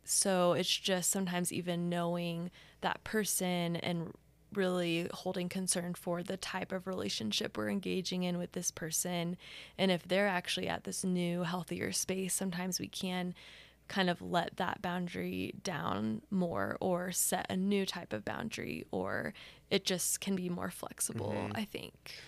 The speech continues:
Speaker 2: You can almost, like, redefine the boundary.
Speaker 1: Yeah, exactly.
Speaker 2: Mm.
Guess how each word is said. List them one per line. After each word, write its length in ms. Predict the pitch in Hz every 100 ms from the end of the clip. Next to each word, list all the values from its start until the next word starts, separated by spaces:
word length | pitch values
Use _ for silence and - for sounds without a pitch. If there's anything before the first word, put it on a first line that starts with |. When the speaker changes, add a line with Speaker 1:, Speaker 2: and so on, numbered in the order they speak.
| - -
Speaker 2:
You 80 |
can 120 | 120 120
almost, 320 | 113 110 -
like, 160 | 107 101
redefine 800 | 104 107 95 - 95 101 98
the 60 | 190
boundary. 440 | 92 92 90 247
Speaker 1:
Yeah, 520 | 254 233 - - 50 226 -
exactly. 880 | - - - 101 98 117 - 240
Speaker 2:
Mm. 20 | 233